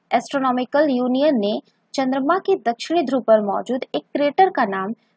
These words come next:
मैथ्यू हैसन के नाम पर रखा है। चंद्रमा के दक्षिणी ध्रुव, दक्षिणी ध्रुव में, अ, स्वेटरम और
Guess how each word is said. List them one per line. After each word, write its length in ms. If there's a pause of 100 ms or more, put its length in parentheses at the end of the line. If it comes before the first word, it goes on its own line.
मैथ्यू 400
हैसन 400
के 140
नाम 200
पर 180
रखा 220 (120)
है। 120 (420)
चंद्रमा 380
के 220
दक्षिणी 420
ध्रुव, 320 (360)
दक्षिणी 520
ध्रुव 280
में, 180
अ, 420 (260)
स्वेटरम 800 (380)
और 280